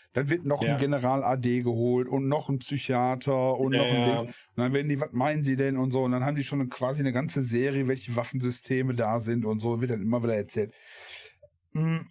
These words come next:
Speaker 1: da schalte ich dann auch nicht mehr ein, wo ich aber echt sagen muss, es wird an meine niedersten Instinkte appelliert, fast schon.
Speaker 2: Mhm.
Speaker 1: Ich fühle auch mit den Leuten mit und freue mich darüber, wenn ich ein Hochkant-Video mit dem Handy sehe,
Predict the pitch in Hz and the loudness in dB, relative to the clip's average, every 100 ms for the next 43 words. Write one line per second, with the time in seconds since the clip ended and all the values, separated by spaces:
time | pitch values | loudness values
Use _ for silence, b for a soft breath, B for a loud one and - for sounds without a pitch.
0 | - 123 151 180 - 180 170 139 120 107 | -6 0 0 0 0 0 0 0 0 0
1 | 131 196 - 180 170 160 165 202 190 139 | 0 -2 0 -2 -2 0 0 0 0 -2
2 | 147 196 - - 151 151 - 160 175 - | 0 -2 -2 -4 -2 -2 -2 -6 -6 -8
3 | 156 156 170 165 156 175 170 - _ _ | -4 0 0 0 0 -2 -6 -20 _ _
4 | _ _ _ _ _ _ 127 135 190 180 | _ _ _ _ _ _ -2 0 0 0
5 | 147 160 151 143 160 233 220 - 202 - | 0 2 2 2 2 0 -2 -4 -6 -4
6 | 170 170 - 208 220 - 180 - 117 107 | -4 -4 -2 -2 -2 -4 -4 -2 -2 0
7 | 113 170 - 123 117 - - 120 123 117 | 0 -2 -4 -6 -6 -10 -4 0 0 0
8 | 113 110 110 B B - 147 - - 185 | 0 -2 -6 B B -6 -6 -4 -2 0
9 | 180 196 196 185 170 131 120 117 113 151 | 0 0 0 0 0 2 2 2 0 -2
10 | 170 - 131 131 - - 139 233 311 277 | -4 -4 -4 -2 -4 -2 0 0 0 -2
11 | - 139 123 127 156 180 147 165 151 - | 0 -2 0 0 0 0 0 -2 -4 -6
12 | 139 139 139 - - - 202 - 202 190 | -2 -2 -2 -6 -6 -2 -2 -2 -2 0
13 | 175 185 180 180 170 127 123 208 208 120 | 0 0 0 0 -2 -2 0 0 0 0
14 | 107 101 98 104 185 | -2 -4 -2 0 -2